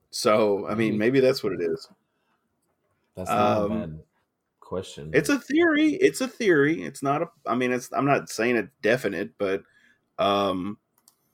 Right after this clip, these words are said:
Speaker 1: uh, anyway, I digress. Um, let's go on to, uh, women's basketball. I,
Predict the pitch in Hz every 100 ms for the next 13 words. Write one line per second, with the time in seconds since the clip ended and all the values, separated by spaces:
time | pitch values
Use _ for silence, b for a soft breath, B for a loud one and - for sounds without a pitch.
0 | _ _ _ _ _ _ _ 95 110 107
1 | 151 143 101 76 - 123 123 110 101 107
2 | 143 170 170 165 170 170 - 170 165 165
3 | 151 - 160 151 147 139 b b b _
4 | 123 135 135 131 131 127 151 160 139 151
5 | 156 - 147 147 143 143 113